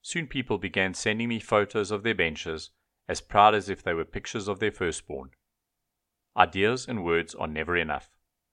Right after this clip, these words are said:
The ideas have to be dragged out and poked with a stick to see if there's any life in them. And that takes time. I was also relieved that I hadn't just stuck a quick release vise on the front of the two benches in the book.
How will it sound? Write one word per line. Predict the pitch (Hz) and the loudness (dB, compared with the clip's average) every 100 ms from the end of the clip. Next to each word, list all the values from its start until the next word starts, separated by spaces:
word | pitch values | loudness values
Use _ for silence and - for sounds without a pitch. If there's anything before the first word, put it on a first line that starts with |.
| _ _ _ - | _ _ _ 2
The | |
ideas | 87 85 101 110 | 4 6 4 2
have | 98 - | 0 -4
to | 95 | -8
be | 87 | -12
dragged | 78 90 101 101 | 2 6 6 6
out | 90 90 - | 2 0 -6
and | - | -4
poked | 107 110 - | -2 -2 -6
with | - | -6
a | 127 | -4
stick | - - - - _ _ _ - | -4 -8 -10 -12 _ _ _ -16
to | 90 | -12
see | - 90 | -6 -8
if | - | -4
there's | 90 85 | -4 -2
any | 87 90 | -4 -2
life | 82 80 - | 0 -2 -6
in | 71 | -14
them. | 67 - _ _ _ _ _ _ - | -14 -18 _ _ _ _ _ _ -6
And | 123 | -2
that | 127 - | -2 2
takes | 104 - | 0 0
time. | - 76 67 - _ _ _ _ _ _ _ _ _ _ _ _ _ - | -4 -4 -4 -10 _ _ _ _ _ _ _ _ _ _ _ _ _ 4
I | 117 | 4
was | 127 | 4
also | 165 - | -2 -2
relieved | 175 147 95 95 - | 0 0 -2 -6 0
that | 90 | 4
I | 82 | 6
hadn't | 98 120 117 | 4 0 -2
just | 104 | -4
stuck | - 98 - | -4 -6 -8
a | - | -8
quick | 127 - 135 | -8 -2 0
release | 104 95 - | 0 -4 0
vise | 90 90 - | 4 4 2
on | 92 | -6
the | 85 | -6
front | - 92 - | -4 -4 -4
of | 98 | -10
the | - | -8
two | 101 90 | -6 -2
benches | 90 87 - 90 | -2 -4 -8 -8
in | 95 | -6
the | 92 | -6
book. | 80 69 - | -6 -8 -12